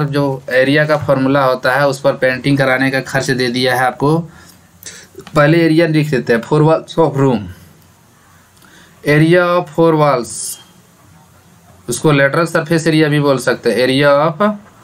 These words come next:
four walls of room। Room से कैसा safe का होता है? क्यूबॉइड का safe का होता है। तो इसका area दे दिया जाएगा यहाँ से। अगर हम total खर्च जो है उसको rate से divide कर दें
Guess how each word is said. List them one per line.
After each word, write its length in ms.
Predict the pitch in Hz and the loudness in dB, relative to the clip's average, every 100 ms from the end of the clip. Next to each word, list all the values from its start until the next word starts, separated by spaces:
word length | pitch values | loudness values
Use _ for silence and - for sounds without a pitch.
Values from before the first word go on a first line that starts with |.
| - - - _ - | -20 -20 -20 _ -4
four 280 | 156 165 160 | 2 4 4
walls 420 | 143 127 113 101 - - - - - - _ - - - _ - _ - - - _ _ - | 2 2 0 -6 -12 -14 -16 -20 -20 -20 _ -20 -20 -20 _ -20 _ -20 -20 -20 _ _ -2
of 220 | 139 147 143 | 0 2 0
room। 360 | 131 131 113 110 | 2 2 2 2
Room 240 | 143 160 | 2 2
से 200 | 151 151 | 0 -2
कैसा 280 | 147 147 165 | 0 -2 -2
safe 220 | 160 170 165 | 0 0 2
का 80 | |
होता 180 | 151 135 | 0 0
है? 60 | 120 | -2
क्यूबॉइड 440 | 127 123 143 151 | 0 0 0 0
का 100 | 156 | -2
safe 240 | 151 156 151 | 0 -2 0
का 100 | 151 | 0
होता 220 | 139 139 | 0 0
है। 160 | 135 131 | 0 0
तो 140 | 135 | -2
इसका 260 | 127 - 147 | -2 0 2
area 300 | 143 143 147 | 2 2 0
दे 140 | 151 147 | 0 0
दिया 240 | 147 147 | 2 0
जाएगा 300 | 143 143 143 | 2 2 2
यहाँ 220 | 143 139 139 | 0 0 0
से। 140 | 147 | 0
अगर 200 | 139 139 | 2 0
हम 260 | 135 143 - - - - | -2 -4 -6 -16 -16 -2
total 420 | 127 127 151 156 156 - | 0 2 2 0 -2 -6
खर्च 340 | - 143 143 | -2 -2 -2
जो 200 | 139 135 113 | -2 0 2
है 420 | 110 123 151 151 - - - | 2 0 -4 -8 -18 -14 -6
उसको 280 | 120 - 131 | -4 0 0
rate 240 | 139 156 | 2 -2
से 160 | 151 156 | -2 -2
divide 380 | 135 120 135 139 | 0 0 0 0
कर 140 | 135 | -2
दें 400 | 123 120 135 151 | 0 -2 0 -4